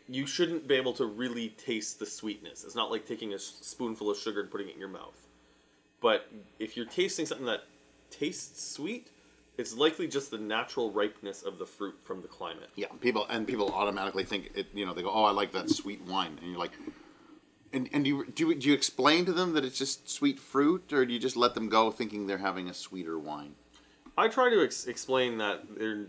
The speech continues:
Speaker 1: just drinking sweet fruit and not drinking the, the sugar part of it, 'cause I, I think that's,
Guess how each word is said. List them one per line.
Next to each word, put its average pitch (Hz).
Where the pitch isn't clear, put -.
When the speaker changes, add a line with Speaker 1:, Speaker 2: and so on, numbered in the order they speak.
Speaker 1:
just 113
drinking 107
sweet -
fruit 101
and 98
not 92
drinking 104
the, 95
the 95
sugar 127
part 98
of 101
it, 127
'cause 143
I, 165
I 175
think 240
that's, 214